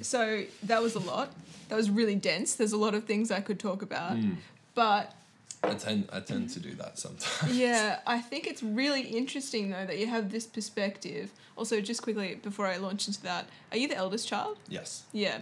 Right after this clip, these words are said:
Speaker 1: okay. So you are, like, the stereotypical eldest child, by the way. Like, I think if I, like,
Speaker 2: <laughs>
Speaker 1: Googled, like, eldest child syndrome,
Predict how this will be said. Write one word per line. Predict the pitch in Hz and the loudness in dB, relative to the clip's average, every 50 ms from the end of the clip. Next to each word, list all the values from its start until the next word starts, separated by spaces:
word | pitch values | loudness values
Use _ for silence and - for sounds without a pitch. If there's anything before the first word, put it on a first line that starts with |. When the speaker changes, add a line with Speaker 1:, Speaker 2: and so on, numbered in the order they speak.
| - - | -6 -8
Speaker 1:
okay. | 208 208 240 165 101 - - - | -8 -6 -4 -4 -4 -4 -6 -10
So | - - - 208 180 175 180 180 185 - - - - - | -14 -8 -6 -4 -4 -4 -6 -6 -8 -10 -12 -14 -10 -6
you | 208 202 202 196 | -2 -2 0 0
are, | 190 | 0
like, | 185 190 208 196 | -2 -2 -4 -6
the | - 208 | -8 -8
stereotypical | - - - 196 185 185 180 180 190 - 208 190 - 190 - 156 147 165 180 202 277 - - - - - | -8 -4 -2 -2 0 0 -2 -4 -4 -4 -6 -6 -8 -10 -10 -8 -8 -6 -8 -10 -10 -14 -20 -20 -14 -8
eldest | - 180 170 - 208 - - | -6 -6 -6 -6 -6 -6 -6
child, | - - - 165 151 | -6 -6 -6 -6 -8
by | - 143 | -10 -10
the | - 156 | -8 -8
way. | 156 160 165 165 | -8 -8 -8 -6
Like, | 160 165 170 - | -6 -8 -8 -6
I | 202 | 2
think | 220 - - | 4 4 4
if | - - | 4 2
I, | 202 226 220 196 208 | 2 2 4 6 4
like, | 240 | 6
Speaker 2:
<laughs> | - | 6
Speaker 1:
Googled, | 240 226 220 196 226 214 | 6 4 4 4 0 0
like, | 220 208 190 - - | 0 -2 -4 -4 -4
eldest | 214 208 202 190 220 233 - - | -4 -4 0 0 0 0 0 0
child | 254 214 190 190 202 202 | 2 2 2 2 0 0
syndrome, | - 220 202 190 190 190 180 180 175 180 190 | 0 0 -2 -2 -2 -2 -2 -2 -2 -4 -4